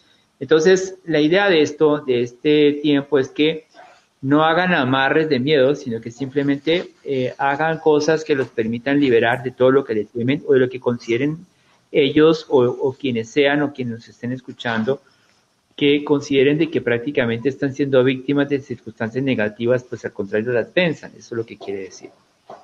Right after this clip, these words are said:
Entonces, este es un tiempo donde se debe encontrar ese valor para poder enfrentar esa oscuridad que está habitando en cada persona.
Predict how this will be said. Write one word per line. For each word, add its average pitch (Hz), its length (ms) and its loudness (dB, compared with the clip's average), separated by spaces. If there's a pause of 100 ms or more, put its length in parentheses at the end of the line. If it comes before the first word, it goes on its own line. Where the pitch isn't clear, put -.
(440)
Entonces, 123 380 -4
este 139 240 0
es 151 100 -10
un 156 120 -4
tiempo 151 400 2
donde 131 240 2
se 117 160 -2
debe 143 480 2 (480)
encontrar 123 500 0
ese 147 240 2
valor 127 440 4
para 131 280 0
poder 123 200 2
enfrentar 135 580 -2
esa 139 280 0
oscuridad 127 680 -2
que 131 100 -6
está 131 340 -2
habitando 131 460 -2
en 107 120 -4
cada 113 320 -2
persona. 139 580 -2